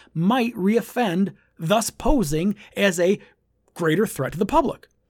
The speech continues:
The Michigan legislature has the right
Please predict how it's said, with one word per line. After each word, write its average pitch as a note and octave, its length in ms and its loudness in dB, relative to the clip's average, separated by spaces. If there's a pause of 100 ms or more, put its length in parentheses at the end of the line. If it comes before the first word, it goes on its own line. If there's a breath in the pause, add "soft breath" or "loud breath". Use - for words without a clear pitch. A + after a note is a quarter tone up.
(400 soft breath)
The D3+ 60 -6
Michigan F3 380 2
legislature F#3+ 520 0
has F#3 640 -4
the A3 120 6
right E3 380 0